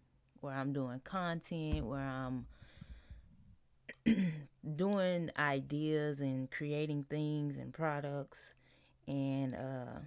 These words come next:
since I'm not on the podcast, I thought I'd come on here and, you know, use this platform to, um, let you know about the things that I'm selling,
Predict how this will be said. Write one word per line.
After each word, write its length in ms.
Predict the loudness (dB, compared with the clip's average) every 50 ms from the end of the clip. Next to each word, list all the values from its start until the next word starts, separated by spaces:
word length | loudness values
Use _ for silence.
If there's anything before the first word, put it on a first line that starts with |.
| -12 -10
since 280 | -8 -6 -6 -6 -4 -2
I'm 140 | -2 0
not 300 | 0 2 2 0 0 0
on 320 | 0 2 2 4 4 4 2
the 100 | 0 -2
podcast, 1080 | -4 -4 -4 -2 -4 -4 -6 -8 -10 -10 -10 -10 -10 -10 -12 -12 -12 -12 -12 -12 -14 -16 _ -20 -20 -20 -20 -20 -20 -20
I 40 | -16
thought 200 | -12 -8 -8 -6
I'd 140 | -8 -8 -6
come 220 | -4 -2 0 0
on 140 | -2 -4 -4
here 580 | -2 0 2 2 2 2 2 0 -2 -2 -4 -6
and, 680 | -6 -6 -4 -4 -4 -4 -6 -6 -8 -8 -8 -8 -10 -12 -16 _ _ _ _ _ _ _ _ _ _ _ _ _ _ _ _ _ _ -20 -20 -20 _ _ -20 -8 -4
you 120 | -2 0 2
know, 400 | 2 2 2 2 2 0 -2 -6 -10 -18 _ _ _ _ _ _ _ _ _
use 600 | -8 -2 0 2 4 4 4 4 4 2 0 0
this 200 | -2 -4 -4 -6
platform 1040 | -6 -4 -2 -2 0 0 -2 -6 -6 -6 -4 -2 -2 -2 -2 -2 -2 -2 -2 -4 -6 -10 _ _ _ _ _ _ _ -14 -12 -8
to, 720 | -4 -2 -2 0 0 2 2 2 0 0 0 -2 -4 -6 _ -4
um, 580 | -2 0 0 2 2 0 0 -2 -4 -6 -8 -10 -8
let 260 | -2 2 2 4 4 4
you 60 | 4
know 140 | 4 4 4
about 220 | 4 4 2 0
the 80 | 0 -2
things 260 | -2 -2 -2 -2 -4
that 140 | -6 -8 -8
I'm 120 | -10 -12
selling, 580 | -6 -4 -2 -2 0 0 -2 -2 -2 -2 -4